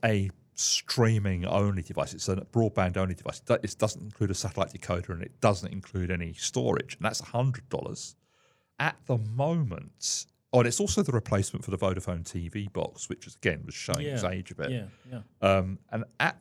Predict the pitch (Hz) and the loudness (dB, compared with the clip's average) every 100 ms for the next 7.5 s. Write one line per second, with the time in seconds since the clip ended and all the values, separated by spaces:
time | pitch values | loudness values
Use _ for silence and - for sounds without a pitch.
0 | - 127 117 92 90 - 110 - 107 104 | -2 0 2 0 -4 -8 -12 -4 -2 0
1 | 120 123 - - - - 107 92 98 71 | -2 -4 -6 -6 -6 -2 -2 0 -2 -4
2 | - - - 110 110 107 107 98 98 92 | -4 -8 0 4 4 4 -2 -2 -2 -2
3 | - 90 82 82 78 82 85 85 _ _ | -4 -4 -4 -6 -6 -6 -8 -14 _ _
4 | _ _ - 95 90 - 82 85 98 85 | _ _ -2 -2 0 -4 -6 -8 -10 -6
5 | 90 85 82 90 87 98 - - - 78 | -6 -8 -6 -8 -6 -8 -8 -10 -8 -10
6 | 71 - - - _ _ _ _ _ _ | -10 -8 -10 -12 _ _ _ _ _ _
7 | _ 95 87 85 92 | _ -2 -2 -4 -12